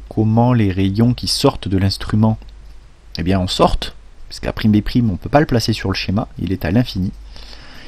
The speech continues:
Et encore une fois, ben, c'est A zéro B zéro qui va nous aider. On peut très bien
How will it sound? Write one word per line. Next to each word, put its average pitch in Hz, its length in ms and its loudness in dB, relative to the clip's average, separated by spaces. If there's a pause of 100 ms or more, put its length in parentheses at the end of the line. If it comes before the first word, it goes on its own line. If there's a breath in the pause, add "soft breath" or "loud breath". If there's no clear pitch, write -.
(180 loud breath)
Et 104 100 6
encore 147 300 6
une 131 80 6
fois, 143 200 4
ben, 156 100 4
c'est - 160 2
A 120 100 6
zéro 135 260 4
B 117 100 6
zéro 98 320 6
qui - 140 -4
va 92 140 0
nous 90 200 0
aider. 85 220 0 (1120)
On 117 100 4
peut 117 140 2
très - 180 4
bien 123 300 4